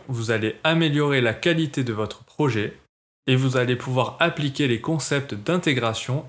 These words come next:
et de déploiement en continu. Si vous souhaitez avoir plus d'informations sur le sujet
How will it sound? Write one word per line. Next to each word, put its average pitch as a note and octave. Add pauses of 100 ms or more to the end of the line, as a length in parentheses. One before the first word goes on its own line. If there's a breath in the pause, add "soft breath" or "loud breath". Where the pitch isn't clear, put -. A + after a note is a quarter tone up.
et A2
de G#2+
déploiement A#2+
en D3+
continu. B2+ (1400)
Si -
vous A2
souhaitez F#3+
avoir C3+
plus F#3+
d'informations D3
sur F3+
le D#3
sujet A2